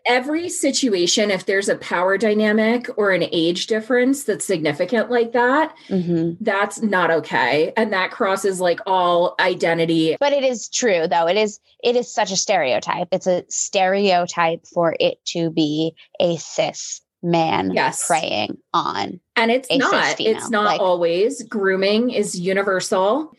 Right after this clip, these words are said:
Speaker 2: So she was skipping school and hopping in the passenger side.
Speaker 1: Getting in his, like, ninety-eight Pontiac Sunfire, thinking that she's living the best life. She misses basically half of the year of school. And somehow,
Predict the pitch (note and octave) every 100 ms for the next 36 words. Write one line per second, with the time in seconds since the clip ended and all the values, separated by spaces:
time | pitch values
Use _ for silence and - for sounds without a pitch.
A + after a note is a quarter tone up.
0 | _ _ - A3+ - C4+ C4 - B3 A#3
1 | G#3 - G3 F#3 F3 F3+ E3+ F3 E3+ E3
2 | E3+ - F3 F3+ D#3 - D#3+ E3+ - E3
3 | E3 E3+ F3 C4+ A#3+ A#3 A3 A3+ A3 F#3+
4 | F3 - - - G#3+ G3+ F#3+ G3 F3 F3
5 | E3+ G#3 F#3 F3 E3 - F#3+ F3 F#3 F3
6 | E3+ E3+ F3+ G3 F3+ F3 E3 D#3+ - G3+
7 | F#3+ F3+ E3+ E3+ E3+ D3+ - F3+ E3+ E3
8 | F3+ - - - - F4+ E4 D#4+ E4+ A3+
9 | E3 G#3 B3 D#4+ C#4 A3+ F3+ F3+ G3 F#3
10 | F3 E3 D3 C#3+ - - E3 B2+ C3+ A#3
11 | - _ A#3 A3 A3 A3+ A3+ - D#4 F#4+
12 | C#4+ D#3+ E3+ F3 F#3 A#3